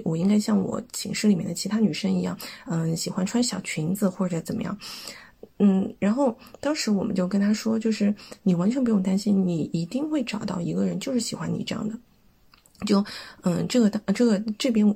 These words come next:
此处我又要 cue 一下菲比，<laughs> 我要 cue 一下菲比，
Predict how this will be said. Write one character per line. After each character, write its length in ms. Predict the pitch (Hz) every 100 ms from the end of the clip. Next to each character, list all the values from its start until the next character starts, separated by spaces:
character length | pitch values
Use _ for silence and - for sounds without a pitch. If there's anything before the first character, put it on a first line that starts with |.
| -
此 120 | -
处 260 | - - 214
我 100 | 156
又 160 | 190 208
要 160 | 175
cue 260 | 170 - 196
一 40 |
下 160 | 165 175
菲 400 | - - 196 202 -
比， 180 | 180 - - - -
<laughs> 400 | - 440 - -
我 60 | -
要 100 | 202
cue 160 | -
一 60 | 208
下 100 | 190
菲 320 | - 175 185
比， 180 | 185